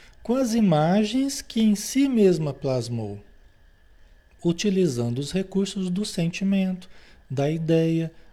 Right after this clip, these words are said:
da ação que a vida lhe empresta, irradiando forças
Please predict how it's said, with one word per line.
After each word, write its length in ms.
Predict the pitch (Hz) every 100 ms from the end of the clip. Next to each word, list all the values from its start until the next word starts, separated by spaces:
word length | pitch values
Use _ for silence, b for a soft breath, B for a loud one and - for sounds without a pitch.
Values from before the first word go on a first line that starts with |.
| -
da 300 | 131 127 131
ação 720 | 127 - - 165 170 175 175 -
que 80 | 143
a 120 | 123
vida 260 | 113 123
lhe 100 | 127 151
empresta, 800 | 165 151 143 139 - - 139 135 - b b b b b -
irradiando 720 | 180 170 160 120 120 120 170
forças 840 | - - 160 170 180 226 233 -